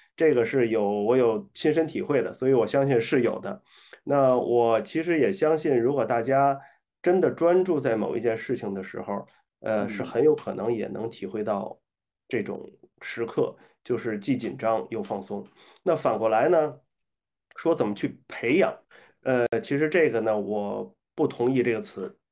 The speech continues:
Speaker 1: 我觉得不是培养，其实是发现或者叫挖掘。呃，
Speaker 2: 嗯。
Speaker 1: 我举一个例子，段老师，
Speaker 2: 嗯。
Speaker 1: 如果您一会儿再回看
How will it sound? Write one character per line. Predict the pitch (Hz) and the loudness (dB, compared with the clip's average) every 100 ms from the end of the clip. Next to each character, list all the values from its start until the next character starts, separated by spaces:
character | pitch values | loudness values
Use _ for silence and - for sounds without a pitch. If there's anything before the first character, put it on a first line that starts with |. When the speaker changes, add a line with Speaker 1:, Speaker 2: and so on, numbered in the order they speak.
| _ _ _ | _ _ _
Speaker 1:
我 | 110 | -6
觉 | 117 131 | -2 2
得 | 131 | 2
不 | 110 | 0
是 | 123 | -2
培 | 107 117 | -2 0
养， | 113 101 | 2 0
其 | - 123 | -4 -4
实 | 123 | -4
是 | 120 120 110 104 | -6 -6 -6 -6
发 | 95 131 | -4 -4
现 | 135 139 104 | 0 0 0
或 | 113 | -2
者 | 101 | -2
叫 | 107 | -2
挖 | 120 135 | 0 0
掘。 | 113 104 - _ - _ - | 0 -8 -14 _ -20 _ -2
呃， | 131 | 2
Speaker 2:
嗯。 | 123 | 4
Speaker 1:
我 | 123 | 2
举 | 143 117 | 0 0
一 | 110 | 0
个 | |
例 | 139 143 | 2 2
子， | - - _ _ _ - | 0 -8 _ _ _ 0
段 | 139 | 2
老 | 107 | 2
师， | 98 104 - _ _ _ _ - - | 0 -6 -10 _ _ _ _ -14 -2
Speaker 2:
嗯。 | 170 | 2
Speaker 1:
如 | 147 | 4
果 | 170 139 | 4 4
您 | 123 127 139 151 151 - _ _ _ | 4 4 4 4 2 -2 _ _ _
一 | - 175 | -2 0
会 | 147 107 | 2 0
儿 | 98 90 - | -2 -4 -4
再 | - 135 117 | 0 2 2
回 | 113 - 117 139 | -2 -2 0 0
看 | - - 165 - | -2 0 2 0